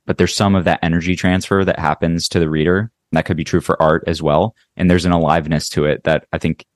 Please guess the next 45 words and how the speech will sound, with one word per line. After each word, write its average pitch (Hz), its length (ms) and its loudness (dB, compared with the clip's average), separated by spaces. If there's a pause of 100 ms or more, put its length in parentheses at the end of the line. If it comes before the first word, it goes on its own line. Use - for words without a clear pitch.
is 85 140 0
a 82 60 -2
piece 82 280 -4
of 73 120 -4
you 76 120 -2
creating 73 360 0
it. 107 180 -2 (600)
And 101 200 2
I'm 123 180 4
having 127 260 4
this 101 140 2
experience 87 360 -2
a 80 60 2
little 95 260 2
bit 92 160 0
now 82 260 0
with, 78 300 -2 (280)
I 87 80 0
bought 87 180 2
a 85 40 -2
typewriter 82 500 0
a 80 60 -2
few - 160 -4
days 80 280 0
ago. 85 360 -4 (460)
And 87 220 2
for - 80 -4
the 90 80 2
first 104 220 0
time 110 140 2
in 92 120 0
many 85 160 2
years, 85 260 0
I'm 82 160 -4
just 82 180 -6
writing 80 240 0
poetry. - 560 -2 (120)
And 90 180 -2
I 87 100 2
don't 104 160 -2
know 92 120 2
a - 20 4
lick 90 260 2
about - 240 0
poetry, 95 540 -2